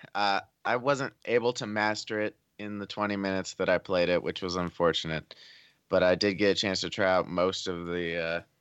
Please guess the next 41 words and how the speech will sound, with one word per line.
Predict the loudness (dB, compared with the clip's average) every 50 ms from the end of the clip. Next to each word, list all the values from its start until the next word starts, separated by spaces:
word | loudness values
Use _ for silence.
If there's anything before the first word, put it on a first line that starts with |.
| -20 -10 -4
different | -2 -2 0 0 -2 -4 -2 0
functionalities. | 0 0 0 -2 -2 -2 0 2 2 4 2 2 2 0 -2 -4 -6 -8 -8 -10 _ _ _ _ _ _ -8
Um, | -6 -4 -4 -2 0
I | 0 2 2
wasn't | 4 4 2 2 0 -2 -2 0
great | 2 2 4 4
at | 2 0 -2
the | -6 -6
zoning | 0 2 2 4 4 2 0 -2 -4 -6 -8 _ -8
shot | -4 0 2 2 2 0 -2 -4
thing | -6 -4 -4 -4 -6 -8 -12 _ _ _ _ _ _ -10
and | -8 -6 -2
building | 2 2 2 2 2 0
up | 0 0
my | 0 0 0
gauge, | 0 0 0 0 0 0 0
but | 0 0
I | 0
was | 0 -2 -4
good | -4 -4 -2
at | -4 -4 -4
the | -2 0 0 0 0 -2
aimed | -2 -2 0 0 -2 -2
shots | -2 0 2 2 2 2 0 -2 -8
and | -10
the | -8 -4
charge | -2 0 2 2 2 0
shots. | -2 -4 -2 0 0 0 -2 -6 -14 -20 _ -20 -20 -20 -20 -20 -20 -20 -20 -20 -20 -20 -20 _ _ _ 0
But | 2 4 4 4 2 0 _ _ -20
for | -20 -16 -8 -2 2 4 4 6 6 6
a | 4 2
tennis | 0 0 0 0 0 -2 -2 -2
game, | -2 -2 -2 -2 -2 -2
you | -2 -2
know, | 0 0 2 0 0 -2 -4
it's | -6 -8 -8 -10 -8 -4
not | 0 0 2 0 0 -2 _ _ _ -12
super | -10 -8 -6 -6 -6 -6 -2 0 2 2 2 2 2 0 -2
basic | 0 0 0 0 0 -2 -4 -4 -4
and | -6 -6
straightforward. | -4 -2 -2 -2 -2 -2 0 2 4 4 4 2 0 -4